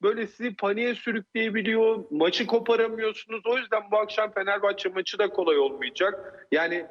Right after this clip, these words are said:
Kayserispor bu takımların alacağı her puan çok büyük avantaj. O yüzden bu hafta bir heyecan, bu hafta Fenerbahçe kazanırsa haftaya daha da yükselecek heyecan yani.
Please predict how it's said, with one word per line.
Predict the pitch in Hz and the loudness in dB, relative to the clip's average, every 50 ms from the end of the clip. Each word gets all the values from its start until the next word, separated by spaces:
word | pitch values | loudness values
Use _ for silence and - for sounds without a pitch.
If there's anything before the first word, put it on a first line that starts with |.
| - _ _ | -18 _ _
Kayserispor | - 202 196 202 196 _ - 202 190 196 - _ _ _ 202 202 202 202 - _ _ _ _ _ _ _ _ _ _ _ _ _ _ _ _ _ | -4 -2 -2 -2 -4 _ -10 -10 -10 -10 -18 _ _ _ -4 -4 -4 -4 -6 _ _ _ _ _ _ _ _ _ _ _ _ _ _ _ _ _
bu | - 156 175 | -16 -14 -8
takımların | - 208 190 196 - 190 190 190 196 190 196 196 | -6 -6 -6 -4 -6 -10 -6 -6 -4 -4 -2 -2
alacağı | 196 190 196 190 185 208 208 190 | -2 -2 -2 -2 -2 -2 -2 0
her | 170 208 240 247 226 - | 0 0 -2 -2 -2 -4
puan | 214 196 180 170 | -4 -2 -2 -2
çok | 170 - 175 160 - _ - | -4 -6 -6 -6 -6 _ -6
büyük | 151 143 135 - | -4 -4 0 0
avantaj. | 156 135 131 135 131 135 - 202 214 208 185 | 0 0 2 0 -2 0 0 0 0 2 2
O | 196 202 | 2 2
yüzden | 208 185 - - 185 202 220 208 - - - _ - | 2 0 -2 -2 -2 -2 -2 -4 -10 -18 -20 _ -2
bu | 143 175 214 | 0 2 2
hafta | 214 208 214 - 220 208 | 2 0 0 -2 0 2
bir | 214 214 | 2 2
heyecan, | 202 202 196 - 208 214 214 208 - _ _ | 2 0 0 -2 -4 -4 -4 -6 -12 _ _
bu | - 135 165 | -2 0 0
hafta | 175 175 - 214 202 | 0 0 -2 -4 -2
Fenerbahçe | - 202 185 190 196 202 196 202 202 202 - 208 196 | -2 -2 -2 0 0 0 0 -2 -4 -2 -4 -4 0
kazanırsa | - 202 190 190 208 208 214 202 - - 214 | 0 -2 0 0 0 0 0 -4 0 0 0
haftaya | 196 190 196 - - 208 233 240 - - | 0 0 -2 0 0 2 2 2 0 0
daha | 151 156 180 196 196 | 0 0 0 0 2
da | 190 170 165 151 - - | 0 0 0 0 -4 -8
yükselecek | 139 135 - - - 143 135 131 127 - 135 127 120 - - | -8 -8 -8 -6 -4 -4 -4 -4 -4 0 0 -2 -2 -2 -2
heyecan | 131 131 127 123 123 123 131 127 127 | 0 2 2 2 0 0 -2 0 0
yani. | 127 123 120 117 117 117 127 156 175 | 0 0 0 0 0 0 -2 -2 -4